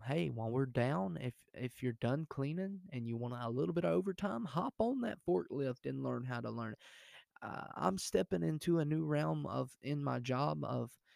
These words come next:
taking our main forklift driving position. I, I'm getting certified, uh,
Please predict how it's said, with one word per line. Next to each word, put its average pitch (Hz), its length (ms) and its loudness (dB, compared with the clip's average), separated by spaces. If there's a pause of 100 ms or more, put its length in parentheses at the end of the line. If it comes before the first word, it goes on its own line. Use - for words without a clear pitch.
(200)
taking 147 500 0
our 131 240 0
main 135 340 -2
forklift 139 640 -2
driving 120 420 -4
position. 120 600 -6
I, 127 160 -2 (160)
I'm 127 240 -8
getting 123 240 -6
certified, 139 720 -4 (680)
uh, - 200 -20